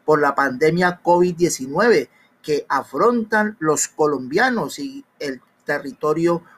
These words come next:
mundial. Esto ha obligado, no porque el magisterio haya querido,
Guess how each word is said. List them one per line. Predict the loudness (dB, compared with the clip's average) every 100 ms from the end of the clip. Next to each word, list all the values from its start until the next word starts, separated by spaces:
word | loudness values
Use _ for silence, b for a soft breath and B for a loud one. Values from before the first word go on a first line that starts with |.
| _
mundial. | -12 -12 -10 -4 -2 -4 _ _ _ _ _ b b _ _ _ _
Esto | -4 -2 2 2 2
ha | 2
obligado, | 2 2 0 2 4 4 2
no | -2
porque | -4 -8 -2 -2
el | -2
magisterio | -8 -10 -12 -6 -6 -2 -2
haya | -2 -4 -4
querido, | -6 -4 -4 -6 -8